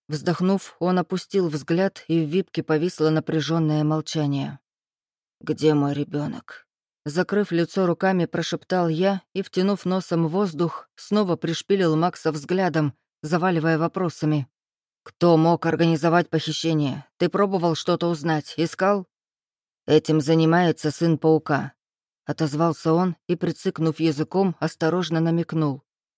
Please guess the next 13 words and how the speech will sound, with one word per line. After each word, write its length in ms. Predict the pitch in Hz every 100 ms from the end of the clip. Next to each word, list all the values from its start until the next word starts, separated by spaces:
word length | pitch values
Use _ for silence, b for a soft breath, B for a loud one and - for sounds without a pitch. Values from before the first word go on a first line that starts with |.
| _ _ _ _
"Представляешь 880 | 156 156 - 165 156 175 233 202 -
его 260 | 151 165 151
возможности 800 | 160 143 165 196 165 143 - 160
и 100 | 160
связи? 580 | - 175 147 - - - _ _ _ -
Да 260 | 135 175
он 200 | 180 175
любого 500 | 165 185 123 202 147
найдёт, 560 | 147 143 156 - 143 -
а 80 | 147
тут 420 | - 202 - - _ _ _ _ -
никаких 640 | 160 180 185 175 - 175 131
зацепок. 760 | 160 - 185 151 - - -